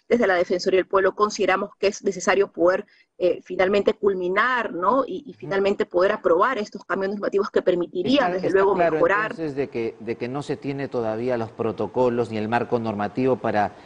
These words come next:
Speaker 2: poder atender una eventual emergencia de la misma magnitud de lo ocurrido hace un año, y eso es lamentable. Ya para terminar,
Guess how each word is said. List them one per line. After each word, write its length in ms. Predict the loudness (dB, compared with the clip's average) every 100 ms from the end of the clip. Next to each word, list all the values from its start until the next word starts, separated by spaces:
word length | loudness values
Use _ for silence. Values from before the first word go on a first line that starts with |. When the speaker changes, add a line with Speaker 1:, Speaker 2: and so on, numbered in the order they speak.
| -20 -20 -4
Speaker 2:
poder 280 | 2 4 4
atender 720 | 2 0 -2 0 2 2 0 0
una 720 | -2 0 0 0 0 -4 -8 -14 -20 -20 -6
eventual 800 | 0 2 2 -2 2 4 4 4
emergencia 720 | 2 0 -2 -4 -4 -2 0 0
de 100 | 0
la 80 |
misma 240 | 0 0 0
magnitud 540 | -2 -2 -4 0 2
de 80 | 4
lo 80 | 2
ocurrido 580 | -2 -2 0 2 0 -2 -2
hace 260 | -2 -2
un 100 | -4
año, 240 | -2 -2 -2
y 100 | -2
eso 280 | 0 -2 -2 -8 -20 -4
es 360 | 0 0 -2 -4
lamentable. 920 | 0 0 0 -4 2 2 4 0 0
Ya 100 | 2
para 220 | 2 2 0
terminar, 500 | 0 0 0 0